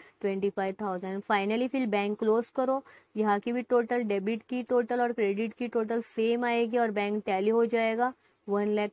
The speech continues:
थर्टी थाउजेंड फाइव हंड्रेड से। So this was our question, which is known as for one partner is insolvent। मतलब इसमें मेन क्या ध्यान देना है, कौन इंसॉल्वेंट हुआ है वो देखो,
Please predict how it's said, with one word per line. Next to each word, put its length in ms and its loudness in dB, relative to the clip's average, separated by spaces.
थर्टी 240 -2
थाउजेंड 440 -2
फाइव 280 4
हंड्रेड 380 -6
से। 260 -10
So 240 -6
this 160 -2
was 240 0
our 240 2
question, 460 2
which 180 0
is 100 -4
known 240 -2
as 80 -8
for 160 0
one 240 -2
partner 440 2
is 120 0
insolvent। 540 0
मतलब 140 -2
इसमें 260 0
मेन 300 2
क्या 220 4
ध्यान 300 0
देना 200 0
है, 160 -2
कौन 280 6
इंसॉल्वेंट 640 4
हुआ 80 2
है 60 4
वो 160 4
देखो, 520 4